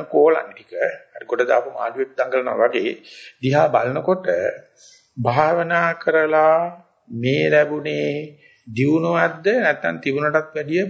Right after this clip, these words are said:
අසරණ, අමාරුවට වැටිච්ච, දාඩිය දාන, එපා කරන තත්ත්වයක්ද කියලා කමටහන සුද්ධ වුණේ නැත්නම් අනිවාර්යයෙන්ම යෝගාවචරයා වැරදි නිගමනයකට එනවා.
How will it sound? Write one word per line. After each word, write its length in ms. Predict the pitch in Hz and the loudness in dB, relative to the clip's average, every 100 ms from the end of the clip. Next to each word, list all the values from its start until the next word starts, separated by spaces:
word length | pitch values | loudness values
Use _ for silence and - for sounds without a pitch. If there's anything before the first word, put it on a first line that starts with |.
| - - | -8 -8
අසරණ, 460 | - 131 156 104 - _ _ _ _ _ - - | -2 0 0 -2 -12 _ _ _ _ _ -14 -4
අමාරුවට 540 | 127 143 160 170 160 | 0 2 2 2 2
වැටිච්ච, 440 | 143 113 104 - - - _ | 2 2 -2 -12 -14 -16 _
දාඩිය 440 | - 120 127 143 147 | -2 2 2 2 2
දාන, 300 | 156 147 92 78 _ _ _ | 2 2 -4 -12 _ _ _
එපා 340 | - 110 143 175 | -14 -2 4 4
කරන 300 | 180 180 165 | 4 2 0
තත්ත්වයක්ද 520 | 160 - - 147 143 147 | 0 -2 0 -2 0 -4
කියලා 360 | 147 175 269 403 - _ _ - | -2 0 0 -4 -10 _ _ -10
කමටහන 580 | 127 165 180 175 185 190 | -4 0 4 4 4 2
සුද්ධ 260 | 185 175 | 2 4
වුණේ 260 | 175 160 131 | 2 2 -2
නැත්නම් 460 | 127 131 - 240 311 - _ _ _ - | 0 -2 -2 -4 -4 -10 _ _ _ -6
අනිවාර්යයෙන්ම 540 | 131 131 127 123 139 | -2 0 0 -2 -4
යෝගාවචරයා 800 | 127 120 120 117 110 117 120 202 - _ _ _ | -2 0 2 2 0 0 0 0 -4 _ _ _
වැරදි 260 | 123 139 190 | 0 2 0
නිගමනයකට 580 | 170 147 120 110 - - | -2 -2 -6 -8 -12 -8
එනවා. 220 | - - | -8 -10